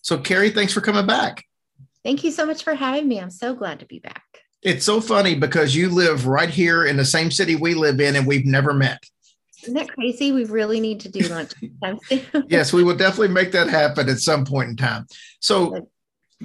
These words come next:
Speaker 1: Kerry, tell me a little bit again, 'cause I know not everybody listened to the last episode. We have people that come and go. So I want you to tell everybody a little bit about yourself as far as your gift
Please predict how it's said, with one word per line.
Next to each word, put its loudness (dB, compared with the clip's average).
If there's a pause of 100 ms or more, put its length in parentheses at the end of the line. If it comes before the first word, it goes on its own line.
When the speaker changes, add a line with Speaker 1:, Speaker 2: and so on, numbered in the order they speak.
(120)
Speaker 1:
Kerry, 0
tell 2
me 2
a 4
little 2
bit 2
again, 0
'cause 0
I 2
know 0
not 0
everybody 0
listened -2
to -2
the 0
last 0
episode. -4
We 2
have 0
people -2
that -4
come 0
and -2
go. -4 (340)
So -2
I -4
want 0
you 0
to -2
tell 2
everybody 2
a 0
little 2
bit 0
about 2
yourself 0
as 0
far 2
as -2
your 2
gift -2